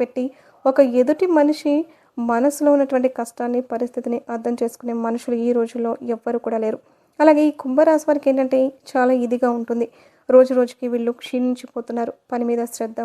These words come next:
ఉండట్లేదు, డబ్బు మీద ఆసక్తి తగ్గిపోయింది, పనిలో కూడా ఉత్సాహం అనేది తగ్గిపోయింది, ఉంటే ఉంది పోతే పోయింది అన్నట్లుగా ఒక నిర్ణయానికి రావడం. ఇలా కొంతమంది కుంభరాశి వారిని మనం గమనించినట్లయితే చాలా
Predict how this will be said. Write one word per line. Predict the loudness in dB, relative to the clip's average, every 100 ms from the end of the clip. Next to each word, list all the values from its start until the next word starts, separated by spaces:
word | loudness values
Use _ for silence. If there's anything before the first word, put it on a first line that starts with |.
| -6
ఉండట్లేదు, | -8 -6 -8 -10 _ -20 _ 2
డబ్బు | 4 6 6
మీద | 6 4 2 -2
ఆసక్తి | -4 -2 -4 -4 -6
తగ్గిపోయింది, | -6 -6 -6 -6 -8 -6
పనిలో | -2 0 0
కూడా | -2 -2 -4 -8
ఉత్సాహం | -2 2 4 4 2
అనేది | 2 0 0
తగ్గిపోయింది, | -4 -4 -4 -4 -6 _ _ _ 4
ఉంటే | 6 6 6 6
ఉంది | 6 4 2 2
పోతే | 2 2 2
పోయింది | 4 4 4 2
అన్నట్లుగా | 0 0 0 0
ఒక | 0 -2
నిర్ణయానికి | 0 0 0 0 0
రావడం. | 0 -2 -4 -14 -20 -6 4
ఇలా | 6 8
కొంతమంది | 4 4 2 2 -2
కుంభరాశి | -2 0 2 0 -2
వారిని | 0 0 0
మనం | -2 -4 -2
గమనించినట్లయితే | 0 2 0 0 -2 0 0 0 -2 -8 _ _ 0
చాలా | 4 6